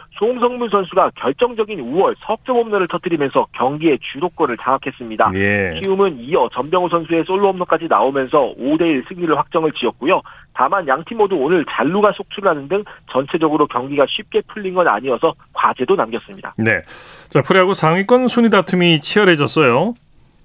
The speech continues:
Speaker 1: 에스에스지가 최근 주춤하면서 이 위 권과의 격차가 많이 줄었습니다. 여전히 단독 선두이기는 하지만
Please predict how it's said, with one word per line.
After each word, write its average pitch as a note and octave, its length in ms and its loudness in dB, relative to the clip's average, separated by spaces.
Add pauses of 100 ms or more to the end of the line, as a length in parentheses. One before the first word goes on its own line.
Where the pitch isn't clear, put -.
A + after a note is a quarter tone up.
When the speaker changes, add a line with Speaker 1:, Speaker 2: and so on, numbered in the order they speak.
(280)
Speaker 1:
에스에스지가 G#3 800 0 (100)
최근 A3 260 0
주춤하면서 F#3+ 920 0
이 C#3+ 300 -4
위 A#3+ 60 0
권과의 G#3 640 2
격차가 E3 640 0
많이 C#3+ 260 0
줄었습니다. B2 760 0
여전히 D3+ 380 0
단독 C#3 380 -4
선두이기는 D#3+ 640 0
하지만 D3+ 460 -2